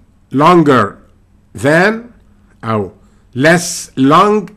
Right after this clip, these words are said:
than، خدوا بالكم عايز اقول اقل، اشيل الاي ار بقى، ما احطش اي ار، اقول less ولونج الصفة الأساسية، ما، ما احطش اي ار. جمل الامتحانات less long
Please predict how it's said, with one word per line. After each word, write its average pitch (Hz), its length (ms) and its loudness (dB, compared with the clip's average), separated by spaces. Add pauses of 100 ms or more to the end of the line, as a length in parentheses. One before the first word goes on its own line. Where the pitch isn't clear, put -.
(120)
than، 185 560 0
خدوا 107 220 -10
بالكم 127 280 -2
عايز 120 160 -2
اقول 139 160 0
اقل، 139 460 -2 (840)
اشيل 180 320 -2
الاي 170 260 0
ار 170 220 2
بقى، 143 300 -4 (260)
ما - 60 -20
احطش - 240 -12
اي 135 100 -8
ار، 123 280 -2 (380)
اقول 151 340 0
less 220 180 2 (800)
ولونج 156 360 2
الصفة 170 360 -2
الأساسية، 165 640 -2
ما، 165 240 2
ما 131 320 -8
احطش 214 600 -2
اي 190 180 -8
ار. 156 380 -2 (540)
جمل 131 220 0
الامتحانات 127 720 -4 (360)
less 170 400 -2
long 175 280 2